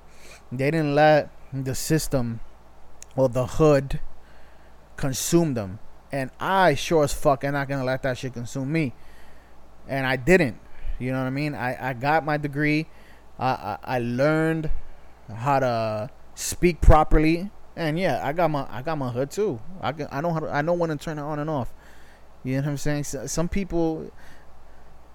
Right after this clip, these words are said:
and some other people have to learn how to do the same shit. Let's just be honest. The hood life, the ghetto life, that shit is not gonna take you anywhere in life. You're gonna stay where the fuck you are.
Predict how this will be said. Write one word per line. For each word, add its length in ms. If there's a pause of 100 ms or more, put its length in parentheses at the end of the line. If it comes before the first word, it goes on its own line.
(760)
and 380
some 240
other 180 (160)
people 280
have 180
to 100
learn 200
how 120
to 80
do 100
the 100
same 260
shit. 340 (300)
Let's 180
just 180
be 140
honest. 480
The 120
hood 180
life, 440 (500)
the 100
ghetto 240
life, 240
that 140
shit 260
is 160
not 180
gonna 180
take 220
you 160
anywhere 460
in 80
life. 260
You're 80
gonna 260
stay 360
where 160
the 140
fuck 420
you 180
are. 300